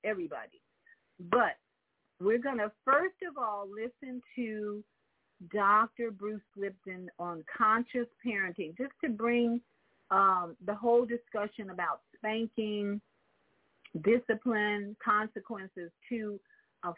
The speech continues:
final summary, if you will, by a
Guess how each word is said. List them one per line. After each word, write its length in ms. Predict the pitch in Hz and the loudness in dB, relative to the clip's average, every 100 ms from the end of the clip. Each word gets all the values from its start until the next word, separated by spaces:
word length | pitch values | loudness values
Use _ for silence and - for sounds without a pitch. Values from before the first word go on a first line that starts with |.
| _ | _
final 600 | 208 196 214 214 208 196 190 _ - | -4 -2 -2 0 0 0 -4 _ 0
summary, 600 | 220 208 180 160 127 117 - | 2 2 0 -2 -6 -8 0
if 160 | 180 180 | 0 0
you 160 | 180 170 | -4 2
will, 420 | 170 165 156 151 _ _ _ - 165 | 6 6 4 -2 _ _ _ -6 4
by 320 | 185 175 170 - | 4 4 0 -8
a 220 | 175 | -10